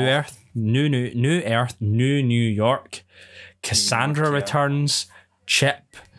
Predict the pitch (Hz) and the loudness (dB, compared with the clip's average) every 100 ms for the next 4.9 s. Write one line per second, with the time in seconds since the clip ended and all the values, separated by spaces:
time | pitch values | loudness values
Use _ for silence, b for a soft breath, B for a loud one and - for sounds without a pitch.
0 | b - 131 147 151 147 143 139 139 139 | b -6 0 0 0 -4 -6 -8 -8 -6
1 | 143 123 120 120 - 127 120 113 - 107 | 0 0 2 0 -2 0 0 0 -2 -2
2 | - 107 - 104 107 113 110 123 - 131 | -2 -2 -2 -2 0 0 0 -6 -2 0
3 | 120 123 120 120 117 113 120 123 117 110 | 2 2 0 0 0 2 2 2 2 0
4 | 107 - 104 107 113 117 123 120 117 | 0 -2 -6 -2 0 0 0 0 0